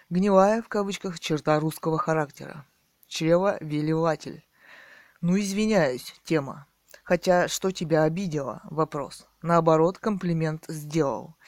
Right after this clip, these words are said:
Простите меня, госпожа Цурикова, простите меня, ничтожного. Кэтган.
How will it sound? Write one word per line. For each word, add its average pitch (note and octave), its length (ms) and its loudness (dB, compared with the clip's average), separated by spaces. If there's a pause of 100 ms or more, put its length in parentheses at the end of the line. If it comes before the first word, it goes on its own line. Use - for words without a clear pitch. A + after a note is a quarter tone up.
(260)
Простите G3 460 -2
меня, D#3+ 220 0
госпожа D3+ 420 -6
Цурикова, A3 720 -2
простите F3 480 -4
меня, D3 200 -4
ничтожного. C#3+ 800 -4 (920)
Кэтган. D#3+ 480 0